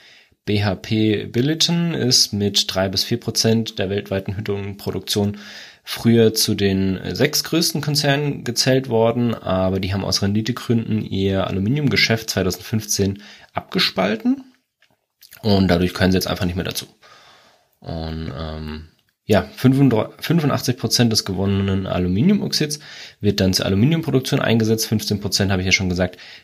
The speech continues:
wird dann eben für andere Verwendungszwecke hergenommen und, ähm,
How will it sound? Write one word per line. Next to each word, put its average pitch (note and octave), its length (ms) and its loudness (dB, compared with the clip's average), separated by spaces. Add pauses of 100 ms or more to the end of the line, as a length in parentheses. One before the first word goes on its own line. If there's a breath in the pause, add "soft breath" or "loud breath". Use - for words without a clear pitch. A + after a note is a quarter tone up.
wird G2+ 200 0
dann F#2+ 160 2
eben F#2+ 240 -2
für - 180 -8
andere B2+ 600 2
Verwendungszwecke A#2 920 0 (500 soft breath)
hergenommen C3 760 4
und, G2+ 560 0
ähm, F#2 540 -4